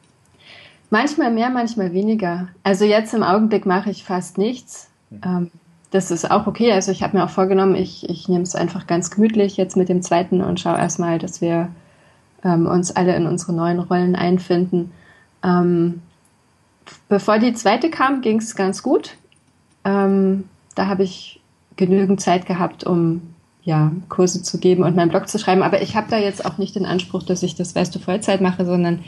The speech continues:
Speaker 1: einfach eben, wie es im Rahmen meiner Kräfte und zeitlichen Möglichkeiten geht. Und das, das klappt gut, ja.
Speaker 2: Mhm. Das ist natürlich, das ist natürlich der Vorteil, wenn man, äh,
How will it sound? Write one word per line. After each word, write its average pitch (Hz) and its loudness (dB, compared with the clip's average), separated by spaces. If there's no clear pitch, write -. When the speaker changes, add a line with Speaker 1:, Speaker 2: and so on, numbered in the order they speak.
Speaker 1:
einfach 185 2
eben, 180 2
wie 185 2
es - -4
im 196 4
Rahmen 196 4
meiner 185 4
Kräfte 185 0
und 180 -2
zeitlichen 180 -2
Möglichkeiten 175 0
geht. 175 2
Und 165 0
das, - -4
das - -4
klappt 147 -2
gut, 147 0
ja. 156 -4
Speaker 2:
Mhm. 104 -16
Das 117 -4
ist - -16
natürlich, 110 2
das 107 -8
ist 110 -8
natürlich 113 -2
der 113 -4
Vorteil, 113 0
wenn 104 0
man, 101 -2
äh, 95 -2